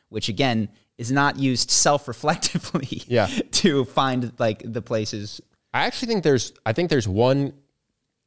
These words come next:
Speaker 2: area where that's not the case, and it's the one that people talk about the least, with the exception of billionaires, I guess, which is wealth. Wealthy people do have their own problems, and I'm sure there are
Speaker 1: Mm-hmm.
Speaker 2: uniquely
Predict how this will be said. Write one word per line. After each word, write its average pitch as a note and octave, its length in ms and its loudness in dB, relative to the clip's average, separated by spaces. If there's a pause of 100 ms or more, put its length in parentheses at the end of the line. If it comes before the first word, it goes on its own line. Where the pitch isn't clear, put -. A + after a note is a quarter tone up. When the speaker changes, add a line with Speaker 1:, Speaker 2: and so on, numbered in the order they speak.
Speaker 2:
area A2 400 4
where G#2 160 2
that's F#2+ 400 0
not G#2 480 -4
the G2+ 100 -8
case, G2+ 440 -6
and A#2 120 -4
it's - 120 -2
the A#2 80 0
one A2+ 220 0
that - 100 -6
people G#2 360 -4 (220)
talk G#2+ 280 -2
about G#2 380 -2 (680)
the G2 100 -4
least, G#2+ 400 -2
with A2+ 180 0
the G#2+ 40 2
exception G#2 340 -4
of F2+ 220 -10 (300)
billionaires, A#2+ 440 -2
I D3+ 60 2
guess, D#3+ 240 -4
which A2 100 -2
is A2+ 200 0 (180)
wealth. G2 480 -6 (540)
Wealthy F#3 280 2
people F#3 200 2
do B2+ 160 6
have B2 320 4 (160)
their G#2+ 180 2
own G#2 220 2
problems, A2 540 0
and G2 120 -2
I'm F#2 100 -4
sure G2 220 -2
there F#2+ 160 2
are F#2 160 0 (180)
Speaker 1:
Mm-hmm. F3 240 -12
Speaker 2:
uniquely A#2+ 520 2